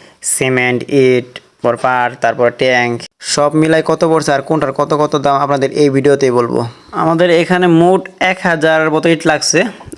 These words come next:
আর আমরা এক হাজার ইট নিয়ে আসছি মাত্র আট হাজার টাকা দিয়ে, অন্যান্য জায়গায় বেশি লাগতে পারে। এরপর যদি বালুর হিসাব করি, বালু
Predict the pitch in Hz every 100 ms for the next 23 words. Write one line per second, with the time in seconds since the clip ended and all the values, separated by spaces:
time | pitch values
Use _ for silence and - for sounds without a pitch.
0 | 131 123 123 127 139 156 139 139 151 -
1 | 151 151 156 - 151 139 143 139 160 135
2 | 139 143 131 135 131 127 190 - - 151
3 | 143 135 135 135 143 147 139 135 139 135
4 | 131 170 - - - 139 143 165 151 147
5 | 143 139 160 170 160 156 - 143 135 135
6 | 127 147 156